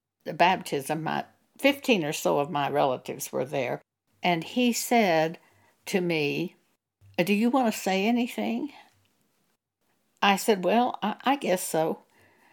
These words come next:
So I told how I was baptized in water when I was fifteen,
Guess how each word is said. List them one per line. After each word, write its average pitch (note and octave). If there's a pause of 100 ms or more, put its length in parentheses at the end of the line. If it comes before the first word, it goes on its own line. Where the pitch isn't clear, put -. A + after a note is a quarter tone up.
(300)
So B3+
I C#4+
told C4
how G#3+
I F#3 (400)
was G#3+
baptized F#3+
in G3
water E3+
when F#3+
I F#3+
was F#3
fifteen, G#3